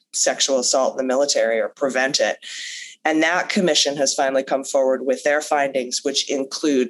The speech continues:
taking the decision out of the chain of command on whether to prosecute. And then, f-, amazingly, Senator Gillibrand and Senator Ernst had gotten sixty-six senators to sign on as co-sponsors to this bill. You can't get sixty-six senators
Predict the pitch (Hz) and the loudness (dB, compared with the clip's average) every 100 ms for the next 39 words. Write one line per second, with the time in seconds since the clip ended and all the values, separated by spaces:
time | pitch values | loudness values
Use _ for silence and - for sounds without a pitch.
0 | - - 151 143 135 135 131 127 - 127 | -2 -2 0 0 -2 -2 -2 0 0 0
1 | 123 110 113 117 127 - 139 123 - 135 | 0 -2 -4 -2 -2 -2 -2 -4 -8 -6
2 | 120 76 - - - - - - - 151 | -6 -8 -10 -12 -14 -14 -14 -16 -6 -2
3 | 147 139 123 - 143 123 - - 135 117 | 2 2 0 -2 -2 -2 -4 -4 -4 -4
4 | - - - - - _ 165 160 165 165 | -8 -16 -16 -16 -20 _ 0 2 4 2
5 | 170 - - _ _ - - - 151 165 | 2 -2 -6 _ _ -18 -18 -4 0 2
6 | 175 180 165 156 151 156 156 151 156 156 | 2 2 2 2 2 0 0 -2 0 0
7 | 156 143 139 139 - 143 135 139 - 160 | 0 0 0 -2 0 0 0 0 0 0
8 | 151 - - - 147 147 - 131 - - | 0 2 0 0 -2 0 -2 0 0 0
9 | - - 196 - 170 - - - 156 156 | 0 0 2 2 0 -2 -2 -2 0 0
10 | 151 139 85 - - - _ _ - 156 | 0 0 0 -2 -4 -10 _ _ -2 0
11 | - 147 135 139 202 131 123 - 170 - | 2 2 2 2 2 2 0 2 0 2
12 | 160 139 - - 135 - 170 147 170 214 | 0 0 0 -2 -2 -2 0 0 0 -2
13 | - - - 165 - - - - - - | -2 -4 -2 -2 0 0 0 -2 0 0
14 | 139 - - 143 143 135 127 - | 0 -2 -2 0 2 2 2 0